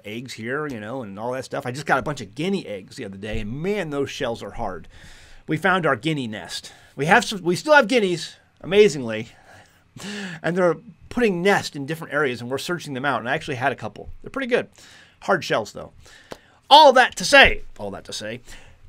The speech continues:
<sighs> I looked at this menu, and I'm gonna show it to you here in a second, and I noticed some things that they did not notice.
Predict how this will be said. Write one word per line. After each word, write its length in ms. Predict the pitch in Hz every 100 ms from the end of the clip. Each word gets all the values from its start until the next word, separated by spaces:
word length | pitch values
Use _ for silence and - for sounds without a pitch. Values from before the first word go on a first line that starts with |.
| - - - - - -
<sighs> 800 | - - - - - _ _
I 80 | 226
looked 260 | 247 349 -
at 140 | 240
this 180 | 277 202
menu, 580 | 262 285 240 139 117 127
and 80 | 196
I'm 120 | 247
gonna 100 | 269
show 220 | - 330
it 100 | 269
to 100 | -
you 120 | 180 156
here 220 | 254 240
in 60 |
a 40 | 214
second, 420 | - 202 131 - _ - - -
and 100 | 269
I 140 | 320
noticed 320 | 277 254 233
some 140 | 208 196
things 280 | 214 214
that 160 | 185 202
they 160 | 269 262
did 160 | 208
not 240 | 294 294 160
notice. 560 | 139 98 73 - -